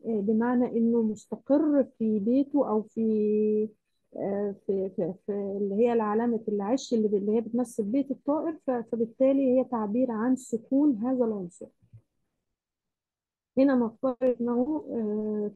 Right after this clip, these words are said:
طائر وسط الطيور. آه، هنا مش عارفة هتشوفوه ولا لأ، آه، العرف بالهجي. آه، مقبرة أخ خطب أيضًا بيظهر بالعرف فوق راسه في نير.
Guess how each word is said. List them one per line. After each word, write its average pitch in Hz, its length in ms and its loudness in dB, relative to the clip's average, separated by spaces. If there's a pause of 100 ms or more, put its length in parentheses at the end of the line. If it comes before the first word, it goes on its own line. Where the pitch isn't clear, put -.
طائر 240 280 0
وسط 226 480 -2
الطيور. 240 640 -4 (100)
آه، 196 400 -6
هنا 240 360 -2
مش 214 180 -6
عارفة 214 200 -8 (120)
هتشوفوه - 460 -6
ولا 202 320 -4 (140)
لأ، 262 160 -6 (540)
آه، 196 240 -6
العرف 202 360 -6
بالهجي. 220 480 -4 (760)
آه، 208 280 -4
مقبرة 208 520 -4 (120)
أخ - 220 -18
خطب 302 380 -2
أيضًا 214 240 -4
بيظهر 208 460 -4
بالعرف 190 500 -6
فوق - 240 -10
راسه 262 360 -4
في 247 180 -6
نير. 254 460 -4